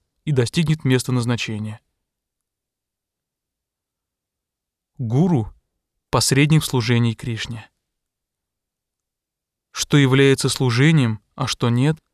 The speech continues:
определяется Гурудевом и его представителями. Недавно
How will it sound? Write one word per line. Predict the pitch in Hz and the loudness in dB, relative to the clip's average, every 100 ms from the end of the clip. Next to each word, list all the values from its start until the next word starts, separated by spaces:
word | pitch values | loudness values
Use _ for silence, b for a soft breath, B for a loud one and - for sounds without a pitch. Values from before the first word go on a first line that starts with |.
| _ | _
определяется | 120 139 131 135 170 156 | 0 2 4 4 2 2
Гурудевом | 135 127 127 123 143 131 131 | 0 2 2 2 2 2 0
и | 139 | -2
его | 120 117 | 0 0
представителями. | - 113 - 113 113 - 107 107 104 _ _ _ _ _ _ _ _ _ _ _ _ _ _ _ _ _ _ _ _ _ _ _ _ _ _ _ _ _ _ _ _ | -2 -6 -4 -4 -4 -8 -10 -10 -14 _ _ _ _ _ _ _ _ _ _ _ _ _ _ _ _ _ _ _ _ _ _ _ _ _ _ _ _ _ _ _ _
Недавно | 131 120 143 165 117 104 | 2 4 4 6 4 0